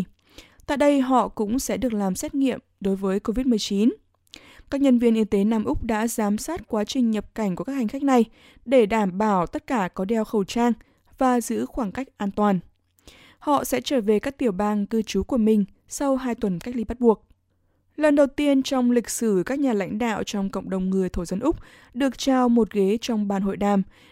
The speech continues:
để bàn thảo về các sự thay đổi trong các mục tiêu thu hẹp khoảng cách, hay còn gọi là Closing the Gap. Theo sau cuộc họp vào ngày hôm qua mùng ba tháng bảy với các lãnh đạo thổ dân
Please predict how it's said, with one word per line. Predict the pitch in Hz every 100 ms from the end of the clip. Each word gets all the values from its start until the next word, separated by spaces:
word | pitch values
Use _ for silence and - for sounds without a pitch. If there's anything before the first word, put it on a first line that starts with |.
| -
để | 254
bàn | 196 226 226
thảo | 240 214 180
về | 170
các | 302 -
sự | 254 -
thay | 220
đổi | 208 208 170 -
trong | 196 190
các | 277
mục | 233 -
tiêu | 220 208 196 -
thu | 285
hẹp | 262 214
khoảng | - 165
cách, | 254 339 _ _ _ -
hay | 277
còn | 247
gọi | 214 190
là | 190 190
Closing | - 208 196 196 190
the | 185
Gap. | 196 254 - - _ _ _ _ _ _ _ -
Theo | 320
sau | 311 285
cuộc | 269 233
họp | 226 214
vào | 214
ngày | 208 208
hôm | 208 226 220
qua | - 214 208
mùng | 202 196 190
ba | 208
tháng | 202 196
bảy | 240 208 170 _ _ _
với | 226 208
các | 294
lãnh | 247 202
đạo | 247 220
thổ | - 185
dân | 226